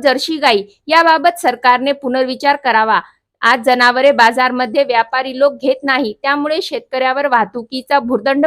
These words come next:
पडत आहे. जनावरे विकले जात नाही म्हणून शेतकऱ्यावर आत्महत्या करण्याची वेळ येऊ नये यासाठी शेतकरी बचाव आंदोलन राज्यभर उभे राहील, याची नोंद मायबाप सरकारने घ्यावी. शिव आर्मी शेतकरी संघटनेचे अध्यक्ष दत्ता ढगेसह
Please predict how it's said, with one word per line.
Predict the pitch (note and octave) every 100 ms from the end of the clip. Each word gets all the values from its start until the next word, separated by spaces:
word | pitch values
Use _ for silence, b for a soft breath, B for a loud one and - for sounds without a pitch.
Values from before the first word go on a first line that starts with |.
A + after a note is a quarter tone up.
| D#4
पडत | B3 C#4+ -
आहे. | D#4+ C4 F#3+ B B -
जनावरे | D4 D4+ D#4 D#4+ E4+
विकले | C4+ - C#4 C#4
जात | D4 C#4+
नाही | D4 C#4+ A#3+
म्हणून | G#3+ A#3+ C4
शेतकऱ्यावर | C#4+ A#3+ - B3+ B3+ C#4+ -
आत्महत्या | B3+ C4 D4+ F#4+ D#4+
करण्याची | D#4 D4+ D4+ D4+ D#4+
वेळ | B3+ B3+
येऊ | C4+ D#4 F#4
नये | C#4 C#4 b b D#4
यासाठी | E4+ E4+ D#4+ F4+
शेतकरी | E4+ C4+ A3+ B3+ C4
बचाव | A#3 C4 C#4 C#4
आंदोलन | A#3 B3 B3+ C4 C#4+ C#4
राज्यभर | A#3+ A#3+ B3 D#4+ F#4 E4
उभे | B3 G#3+ C4
राहील, | C4 C4 D4 C4
याची | C4 D4
नोंद | A#3+ C4 D4+
मायबाप | C4 C4+ D4 D#4+ -
सरकारने | B3 - A3+ B3 D4
घ्यावी. | B3 G#3 A3 F#3+ b b -
शिव | F4 F#4
आर्मी | D#4 D#4+ F4 G4+
शेतकरी | C#4 - A#3+ B3
संघटनेचे | B3+ B3+ B3 B3+ C4 C4 C#4
अध्यक्ष | C4 A3+ D#4 D#4+ D#4+
दत्ता | C4 D4 D#4+ E4+
ढगेसह | C#4+ G#3 A#3+ A#3 D#4+ C#4+